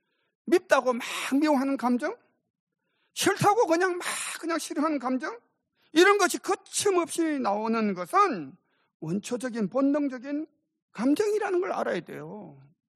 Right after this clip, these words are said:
이 감정은 거듭나지 못한 감정이에요. 이 감정은 하나님의 의를 이루지 못해요.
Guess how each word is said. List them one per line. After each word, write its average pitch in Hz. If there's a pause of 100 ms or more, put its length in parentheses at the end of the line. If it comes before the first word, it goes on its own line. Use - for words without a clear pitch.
(120)
이 269
감정은 247 (560)
거듭나지 220
못한 139
감정이에요. 123 (1120)
이 320
감정은 277 (320)
하나님의 370
의를 262
이루지 247
못해요. 151